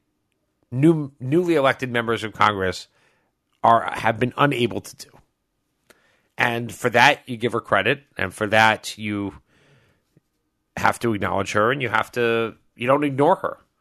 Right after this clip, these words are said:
in a way that the things that she said, well, they matter because they matter to a lot of Americans. So she's talking about cancel culture. And, I mean, this is really an incredible answer.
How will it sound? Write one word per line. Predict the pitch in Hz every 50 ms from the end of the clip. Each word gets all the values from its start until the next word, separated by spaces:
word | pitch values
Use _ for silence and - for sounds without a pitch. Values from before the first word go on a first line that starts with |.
| _ _ _ _ _ _ _ _ -
in | 127 131
a | 135
way | 120 113 117 110 110 113 120 120 110
that | 98 110 107 107 104 - - - - - - - - _ _ _ _ _ _ _ _ _ _ _ _ _ _ _ -
the | -
things | - - 143 143 139 113
that | 135 131
she | - - 135
said, | 117 - - 113 110 110 113 113 113 104 - - _ -
well, | - 117 120
they | 117 123
matter | 113 113 120 135 151 151 135 127
because | 120 123 117 - 123 120 113 104
they | 104 113 113
matter | 104 104 110 113 113 117 110
to | - - 120 107
a | 98
lot | 95 101 101 101 101 107 -
of | - 110 95
Americans. | 95 95 98 113 131 131 107 - - - - - - - _ _ _ _ _ - - _ _ _ -
So | - - 131 123 123 120 117 - _ _ _ _ _
she's | -
talking | - 220 208 190
about | 170 135 - -
cancel | - - - 156 151 139 - - 123
culture. | - - 113 98 92 - - 80 - - _ _ _ _ _ _ _ _ _ _ _ _ _ _ _ _ _ _ _ _ - - - _ _ _ _ _ _ _ _ _ _ _ _ _ _ -
And, | - 123 127 131 127 127 123 123 110 - - - - - - - _ _ _ _ _ _ _ _ _ _ _ _ _ _ _ _ _ _ _ _ _ _ _ _ _ - -
I |
mean, | 120 143 156
this | 170 214 - -
is | 139 117 110
really | 120 131 127 120 117 110
an | 104
incredible | 101 90 - - 107 98 92 78 87 -
answer. | - 85 82 80 - - 71 76